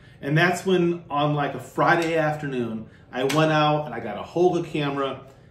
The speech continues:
got myself a Holga back for it, and just started experimenting and just playing. I always say that experimentation is key. Play is so important. And I bought an inexpensive scanner and I started making work.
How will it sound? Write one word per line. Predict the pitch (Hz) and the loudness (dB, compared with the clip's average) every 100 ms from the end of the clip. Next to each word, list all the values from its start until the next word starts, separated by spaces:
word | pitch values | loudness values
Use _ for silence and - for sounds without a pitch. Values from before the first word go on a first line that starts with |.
| - | -14
got | - 151 175 | 0 0 2
myself | 170 151 170 160 - | 0 -2 2 2 2
a | - - | -4 0
Holga | 156 151 151 | 0 2 0
back | 135 135 135 - | 2 4 2 -2
for | 131 127 127 | -4 -2 0
it, | 123 - - - - - | -2 -10 -20 -20 -20 -10
and | 156 147 143 143 - | -2 0 0 -2 -6
just | - 165 - | -4 -4 -4
started | - 165 160 151 151 - - - - - - - - - - - | 0 4 6 4 0 -6 -18 -20 -20 -20 -20 -20 -20 -20 -20 -10
experimenting | 156 - 151 170 180 98 - - - - - | -10 -4 -2 0 -2 -4 -10 -20 -20 -20 -14
and | 131 127 | -12 -4
just | 151 - | -4 -4
playing. | - - 135 160 147 98 98 | -14 -10 -2 -2 -2 -4 -6
I | 113 | 0
always | 175 160 | 2 2
say | - 185 | 2 4
that | 160 117 | 4 0
experimentation | - - 156 160 151 151 151 143 135 | -8 -4 -2 0 -2 -2 -4 -4 -6
is | 120 - | -10 -10
key. | - 139 98 - - - - | -8 -6 -8 -12 -20 -20 -14
Play | - 156 156 151 | -4 0 0 0
is | - - | -6 -8
so | - 143 135 | -4 -4 -4
important. | 123 - 135 98 76 - - - - - - | -8 -6 -6 -6 -12 -16 -20 -20 -20 -20 -6
And | 160 156 156 151 139 | 0 2 2 0 0
I | 143 | 0
bought | 147 127 | 2 0
an | 120 - | -2 -2
inexpensive | 170 190 - 180 165 156 151 | 2 2 2 -2 -2 -4 -8
scanner | - - 151 156 185 | -8 -4 -2 0 0
and | 185 131 | -2 -4
I | 123 | -6
started | 120 - 151 147 147 | -6 2 4 4 0
making | 151 - 160 | -4 -4 -2
work. | 220 - - | -2 -4 -10